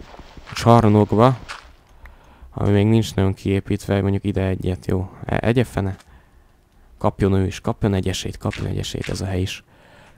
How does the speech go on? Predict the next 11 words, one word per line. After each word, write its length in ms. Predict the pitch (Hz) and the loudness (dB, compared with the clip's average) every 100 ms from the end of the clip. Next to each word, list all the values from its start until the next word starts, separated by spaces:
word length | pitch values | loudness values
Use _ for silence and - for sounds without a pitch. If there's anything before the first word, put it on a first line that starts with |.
| _ | _
Na. 380 | - 139 151 95 - _ _ _ _ _ | 0 4 4 4 -4 _ _ _ _ _
Na 200 | 117 139 | 0 2
most, 380 | 107 92 - - | 4 0 -6 -10
hogy, 280 | - 98 98 | -6 -4 -2
ö, 220 | 95 95 104 _ _ _ _ _ _ _ _ - - - | -2 -2 -6 _ _ _ _ _ _ _ _ -20 -20 -10
igen, 240 | 117 104 98 | -2 -2 0
tovább 240 | 110 98 | 0 0
kell 160 | - 98 | 0 -2
mennem 220 | 98 95 | -2 -4
vasat 300 | 98 - 110 _ - - - - - | -6 -6 -10 _ -20 -20 -20 -20 -20
keresni. 540 | - 98 98 - 101 | -12 -10 -8 -6 -6